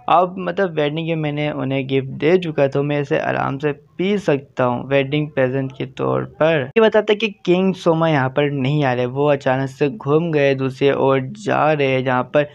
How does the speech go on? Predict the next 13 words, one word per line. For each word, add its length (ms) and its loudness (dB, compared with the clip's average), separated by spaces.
हेमाडोनिया 580 2
के 100 0
बंदे 560 -2
हैं। 220 2
उन्होंने 360 -2
कहा 200 0
कि 80 0
वो 140 0
सीधे 280 -2
आर्मी 420 -2
वहीं 200 -2
पर 180 -2
पहुँचेंगे। 840 0